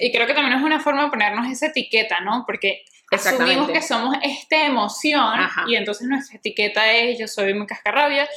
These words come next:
Speaker 1: yo soy muy, no sé, extro-, extrovertido, introvertido, etcétera".
Speaker 2: Ujú.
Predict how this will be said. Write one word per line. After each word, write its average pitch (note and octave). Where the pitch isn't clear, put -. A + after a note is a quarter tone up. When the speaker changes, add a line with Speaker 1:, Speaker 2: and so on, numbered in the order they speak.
Speaker 1:
yo G3+
soy G3
muy, G3
no G3
sé, F3+
extro-, F#3
extrovertido, A3
introvertido, G3
etcétera". G3+
Speaker 2:
Ujú. F#3+